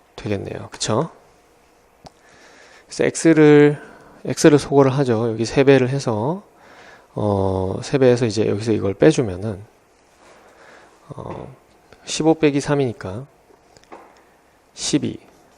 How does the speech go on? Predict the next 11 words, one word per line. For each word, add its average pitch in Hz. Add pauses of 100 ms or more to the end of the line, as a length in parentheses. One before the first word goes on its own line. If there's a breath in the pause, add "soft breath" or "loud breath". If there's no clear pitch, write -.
(180)
십이 135
G가 110 (1400 loud breath)
이분의 123
일에 120 (1300 soft breath)
마찬가지, 131
어, 117
십오 143
빼기 131
삼인가요? 120 (920 soft breath)
어, 104
십이. 110